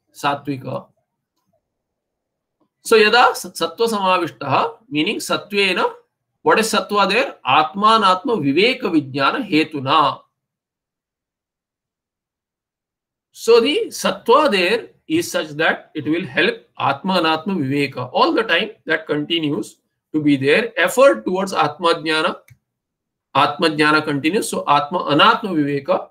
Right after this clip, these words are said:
effort continues and it becomes a vijnana hetu. That sat-, sattva becomes a vijnana hetu. Tena samavishtaha, meaning samvyaptaha, completely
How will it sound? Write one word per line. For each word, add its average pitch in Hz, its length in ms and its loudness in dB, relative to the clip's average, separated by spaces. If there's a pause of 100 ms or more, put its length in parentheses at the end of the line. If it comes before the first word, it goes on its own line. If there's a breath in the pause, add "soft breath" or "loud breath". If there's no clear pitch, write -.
(840)
effort 151 380 2
continues 147 640 -2 (180)
and 147 460 -2
it 214 200 2
becomes 175 340 0
a 220 60 0
vijnana 226 580 2
hetu. 135 360 -4 (680)
That 170 480 2
sat-, - 560 -2
sattva 262 440 2
becomes 170 300 -8
a 220 60 -4
vijnana 160 540 -2
hetu. 127 460 -4 (3500)
Tena 233 380 4 (880)
samavishtaha, 160 1000 0
meaning 160 260 -4
samvyaptaha, 151 960 0
completely 226 800 0